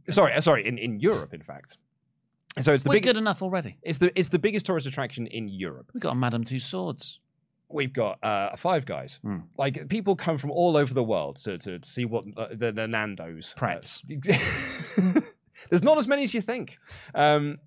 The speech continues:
Speaker 1: and so W W E, like, London doesn't need WrestleMania, but W W E need London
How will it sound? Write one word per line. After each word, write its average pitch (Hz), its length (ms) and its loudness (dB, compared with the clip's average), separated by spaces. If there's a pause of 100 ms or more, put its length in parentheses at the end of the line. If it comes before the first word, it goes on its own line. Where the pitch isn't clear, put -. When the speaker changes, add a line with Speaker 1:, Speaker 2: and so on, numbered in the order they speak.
(140)
Speaker 1:
and 165 320 2 (180)
so 196 300 4 (1300)
W 254 260 4
W 262 120 2
E, - 140 -8
like, 190 160 0
London 269 300 2
doesn't 214 300 4
need 147 520 0 (320)
WrestleMania, 131 840 -2 (1120)
but - 280 -6
W 196 300 4
W 143 320 2
E 135 100 2
need 120 500 0 (320)
London 110 720 -4